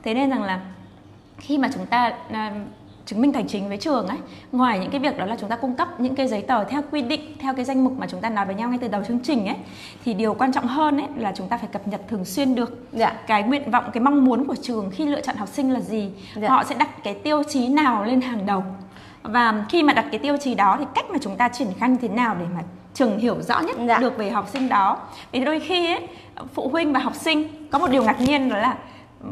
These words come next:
Speaker 1: nhà mình chính là nhân vật chính trong câu chuyện tài chính của gia đình nhà mình.
Speaker 2: Đúng rồi.
Speaker 1: Nhưng đôi khi cái cách họ tiếp cận hoặc cách mà họ truyền đạt thông tin
Speaker 2: Ừ.
Speaker 1: lại khiến cho người đối diện, tức là nhà trường hoặc là đại sứ quán, không hiểu hết được về tiềm năng tài chính của mình.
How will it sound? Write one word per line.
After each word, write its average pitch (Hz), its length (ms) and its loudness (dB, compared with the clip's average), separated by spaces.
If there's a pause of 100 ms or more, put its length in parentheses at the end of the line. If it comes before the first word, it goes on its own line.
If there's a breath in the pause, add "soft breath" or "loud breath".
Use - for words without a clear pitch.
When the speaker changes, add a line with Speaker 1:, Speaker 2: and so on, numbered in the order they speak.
(220)
Speaker 1:
nhà 220 160 0
mình 208 300 -2 (140)
chính 247 260 2 (220)
là 311 280 4
nhân 240 160 2
vật 240 140 -2
chính 247 260 0
trong 392 160 0
câu 285 140 2
chuyện - 240 -2
tài 226 140 2
chính 220 220 -2
của 262 60 2
gia 254 100 2
đình 233 120 0
nhà 196 80 -2
mình. 196 240 -2 (100)
Speaker 2:
Đúng 208 200 0
rồi. 247 100 0
Speaker 1:
Nhưng 294 120 6
đôi 302 160 6
khi 330 320 2 (340 loud breath)
cái 254 100 -2
cách 320 200 2
họ 330 120 0
tiếp - 220 -6
cận - 180 4
hoặc - 220 -2
cách 494 160 -2
mà 311 140 -2
họ 226 220 -2 (120)
truyền 220 140 -2
đạt 208 160 0
thông 262 140 2
tin 269 300 0
Speaker 2:
Ừ. 262 80 -4 (180)
Speaker 1:
lại 240 100 4
khiến 240 240 2
cho 294 160 2
người 262 200 2
đối 190 160 -4
diện, 294 240 -4 (180)
tức 523 120 -4
là 381 80 2
nhà 220 160 0
trường 196 340 -2
hoặc 185 80 -4
là 180 80 -4
đại - 100 -8
sứ 190 120 -10
quán, 190 240 0 (220)
không 320 260 0
hiểu 311 240 2
hết 277 320 -2
được 233 240 0
về 208 160 0
tiềm 208 260 0
năng 233 160 -2
tài 220 120 -4
chính 196 200 -6
của 277 60 -2
mình. 196 280 -2